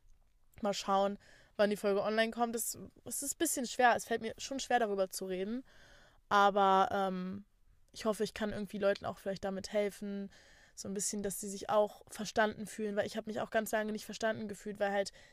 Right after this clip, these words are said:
niemand in meinem nahen Umfeld auch solche Probleme hatte und ich war immer so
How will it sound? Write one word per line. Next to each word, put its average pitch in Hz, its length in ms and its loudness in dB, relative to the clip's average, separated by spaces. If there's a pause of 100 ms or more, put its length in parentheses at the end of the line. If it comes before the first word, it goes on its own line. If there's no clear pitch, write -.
(120)
niemand 233 400 4
in 220 80 -8
meinem 202 220 -2
nahen 208 280 4
Umfeld 214 400 -6
auch 220 200 4
solche - 320 -4
Probleme 196 480 -6
hatte 214 260 -6
und 190 100 -6
ich - 120 -8
war 208 100 4
immer 214 220 0
so 196 240 -2